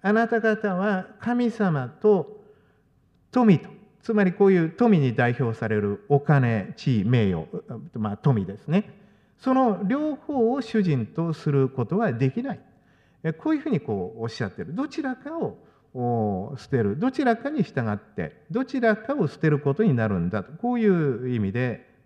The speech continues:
ありました。で、それを聞いて今日の聖書箇所で、ファリサイ派のこの厳格な宗教家、敬虔な、あ、信者だと思われていたファリサイ派が、そのイエス様の言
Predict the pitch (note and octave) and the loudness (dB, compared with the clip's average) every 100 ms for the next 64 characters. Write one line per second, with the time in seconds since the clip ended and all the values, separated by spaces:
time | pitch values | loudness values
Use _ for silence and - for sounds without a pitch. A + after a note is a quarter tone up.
0 | - G#2+ F2+ D#2+ - D2+ - _ _ _ | -2 0 0 -2 -6 -12 -12 _ _ _
1 | _ _ _ _ _ _ G3+ - D4 D#4+ | _ _ _ _ _ _ -2 0 0 0
2 | E4+ E4 - D4+ C#4+ D4 E4+ D#4 B3 G3 | 0 -2 -6 -6 -6 -4 -6 -4 2 2
3 | C#3+ A#2+ B2 C3+ B2+ A#2+ A2+ - A2 E3+ | 2 -2 -4 -4 -4 -8 -10 -12 -8 -4
4 | G#3 - - _ _ _ D3+ C#3+ B2+ B2+ | -4 -6 -20 _ _ _ 4 6 4 2
5 | A2+ A2 A#2 F#3 G#3+ - - - A#2+ A2+ | 2 0 0 2 0 -4 -20 -8 -6 -2
6 | A#2+ A#2 - A2 B2 A#2+ A2+ B2+ A#2 C3 | -2 -4 -4 -4 -2 -4 -4 -8 -6 -6
7 | B2 - E3+ F3+ - _ _ C#3 C3 C3+ | -6 -4 -6 -6 -14 _ _ 4 6 2
8 | B2 C#3+ F3+ D#3+ - _ _ - A#2 A2 | 0 -2 -4 -4 -10 _ _ -14 -10 -10
9 | A2+ - G3 D#3+ G#2 F2+ - _ _ _ | -10 -2 0 2 -2 -4 -10 _ _ _
10 | - D#3 D3 C3+ B2 A2+ A2 A2 G3+ F#3+ | -2 2 4 2 0 -2 -6 -4 -4 -4
11 | F#3 - _ _ - B2 A#2 A#2+ A2 G2 | -6 -18 _ _ -2 0 0 0 -2 -2
12 | A#2+ D3 C#3+ - - _ _ D#3+ G#3+ F3+ | -2 -2 -2 -8 -20 _ _ -6 0 2
13 | E3 D#3+ - - A2 A2+ E3+ D#3 - | 2 0 -2 -4 0 2 0 0 -4